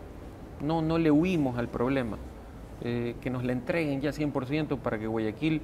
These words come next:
de una vez por todas, pueda terminar de llevar la obra, el agua potable a Monte Sinaí, Sergio Toral, Janet Toral, eh, Flor de Bastión. Hay, eh, una planificación de obras importantes, está planificado el quinto acueducto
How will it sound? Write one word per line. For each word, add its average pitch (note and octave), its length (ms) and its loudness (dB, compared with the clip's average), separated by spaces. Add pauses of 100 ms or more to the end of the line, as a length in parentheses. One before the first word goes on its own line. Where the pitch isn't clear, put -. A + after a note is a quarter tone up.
(400)
de C3+ 80 0
una D3 160 4
vez C3+ 120 4
por C3+ 200 0
todas, D3 320 2 (140)
pueda D3 360 4
terminar B2+ 480 -2
de A#2+ 120 0
llevar B2 240 0
la B2 120 4
obra, C3 340 2 (340)
el B2 140 0
agua C#3 220 6
potable B2+ 540 2
a A#2 60 2
Monte A#2+ 260 -2
Sinaí, A#2+ 560 2
Sergio A#2+ 320 0
Toral, B2+ 340 2
Janet A#2+ 260 0
Toral, B2 340 2 (480)
eh, A2 280 0
Flor C3+ 220 4
de A#2+ 100 4
Bastión. B2 520 2 (560)
Hay, B2 640 4
eh, G#2+ 180 -2
una C#3 200 0
planificación B2 720 0
de C3 60 2
obras C3 220 2
importantes, B2+ 560 0
está A#2+ 200 0
planificado B2 640 2
el A2+ 80 2
quinto C#3 320 2
acueducto B2+ 580 2